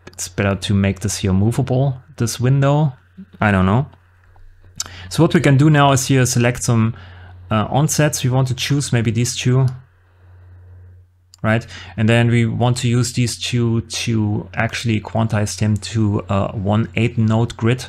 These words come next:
which is straight. You can also choose your editor or maybe bring in some humanization, shuffle, and so on. Uh, but we don't want to do that.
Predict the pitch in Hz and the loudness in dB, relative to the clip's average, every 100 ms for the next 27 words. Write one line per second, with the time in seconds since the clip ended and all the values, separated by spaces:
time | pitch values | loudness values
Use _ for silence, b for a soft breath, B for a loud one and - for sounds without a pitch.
0 | - 104 - 110 - - 110 107 127 - | -8 -8 -4 -4 -6 -4 -2 0 -2 -10
1 | _ B B B B B B B - 104 | _ B B B B B B B -4 0
2 | 101 - 107 - 117 - 110 - - 120 | 0 -2 -2 0 0 2 2 0 0 0
3 | 120 120 120 - 107 104 104 104 104 104 | 2 2 2 2 2 2 2 0 2 2
4 | 107 104 107 104 117 110 107 110 117 117 | 2 2 2 4 4 4 4 4 4 2
5 | 117 123 113 110 - 107 101 120 113 107 | 2 2 2 2 0 -2 0 0 2 0
6 | 110 117 107 110 113 117 B B B B | 0 0 0 2 2 0 B B B B
7 | B B - 98 104 101 101 101 107 - | B B -4 -2 0 0 0 0 -2 -2
8 | 107 101 - 104 104 98 117 113 110 - | 0 0 0 -2 -2 -2 0 2 0 -4